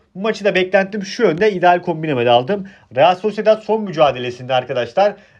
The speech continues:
Real Betis'te oynadı. O mücadelede iki üç tane golü offside gerekçesiyle veya vardan filan iptal oldu. İzleyenler varsa özette görebilecektir zaten.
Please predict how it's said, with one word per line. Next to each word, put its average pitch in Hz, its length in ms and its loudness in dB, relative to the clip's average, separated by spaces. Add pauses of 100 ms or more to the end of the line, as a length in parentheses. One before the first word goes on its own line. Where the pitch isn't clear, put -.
Real 151 320 2
Betis'te 190 280 -8
oynadı. 175 260 -2
O 185 100 -2
mücadelede 175 440 0
iki 156 200 -8
üç 214 140 -4
tane 165 220 -4
golü 160 200 -2
offside 170 600 -2
gerekçesiyle 131 680 -2
veya 127 260 4
vardan 131 400 2
filan 175 220 -2 (320)
iptal 185 400 2
oldu. 143 260 -2
İzleyenler 156 520 -4
varsa 151 260 2
özette 139 360 -2
görebilecektir 139 640 -4
zaten. 143 460 -2